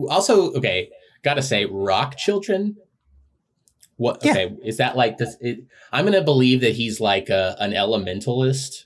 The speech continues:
Speaker 1: or, like, a, some sort of, like, elemental magus.
Speaker 2: They're
Speaker 1: And
Speaker 2: trolls.
Speaker 1: these are <laughs> he summoned rock children.
Speaker 2: Trolls. They're
Speaker 1: Uh,
Speaker 2: trolls. Don't you read?
Speaker 1: <laughs> Trolls.
Speaker 2: Go read
Speaker 1: That's, that's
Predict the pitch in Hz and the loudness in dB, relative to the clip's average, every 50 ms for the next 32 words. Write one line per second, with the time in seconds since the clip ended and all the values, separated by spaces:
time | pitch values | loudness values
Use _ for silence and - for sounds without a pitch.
0 | _ _ 101 98 98 98 95 98 95 - 98 92 90 87 85 82 - - 110 - | _ _ -10 -6 -4 -2 -2 -2 -2 -2 -2 -2 -2 -2 -4 -6 -8 -8 -8 -8
1 | 107 98 - 101 90 - 101 101 98 104 104 104 98 - 107 95 92 90 87 95 | -8 -8 -8 -8 -10 -8 -6 -6 -6 -4 -6 -6 -6 -6 -8 -8 -8 -8 -10 -8
2 | - 127 120 117 - - - - _ _ _ - 160 180 170 - - 175 151 139 | -6 -6 -6 -6 -8 -12 -12 -14 _ _ _ -4 -2 -2 -2 0 0 2 2 2
3 | 127 113 110 - 131 117 98 - - - - - - - - 220 - - - 311 | 0 0 0 0 0 0 0 -4 -10 -10 -10 -10 -4 0 2 2 2 2 0 0
4 | - - 302 262 - - 254 190 - 240 170 - - - 185 147 131 131 135 135 | 2 2 0 0 2 2 0 0 0 0 0 0 0 2 2 2 4 4 6 6
5 | 131 123 123 120 110 107 110 110 110 107 - - - - 107 104 101 104 98 95 | 6 4 2 0 0 2 2 4 2 0 -2 -6 -6 -4 -4 -4 -2 -4 -4 -4
6 | 92 95 - - _ _ - - - - - 220 233 220 156 120 110 107 107 156 | -6 -8 -12 -18 _ _ -20 -14 -10 -2 2 4 4 4 4 4 4 4 4 2
7 | - - - 226 226 202 151 123 117 110 - - - - 160 185 180 247 254 240 | 2 2 2 4 4 4 4 2 2 0 -4 -4 -2 0 0 0 2 2 2 2
8 | 240 233 226 190 135 - - 127 113 117 156 151 - 147 147 139 - 185 202 240 | 2 2 2 0 -4 -4 -2 0 2 2 0 -2 -2 -6 -8 -4 0 2 4 4
9 | 269 262 254 262 262 240 180 160 175 170 233 | 4 4 4 4 2 2 2 2 2 2 2